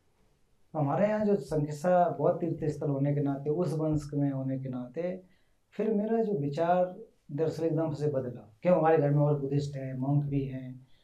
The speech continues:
तो फिर हमारा यही इरादा था कि मैं भी,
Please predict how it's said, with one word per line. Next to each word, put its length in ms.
तो 80
फिर 360
हमारा 320
यही 180
इरादा 300
था 220
कि 100
मैं 300
भी, 380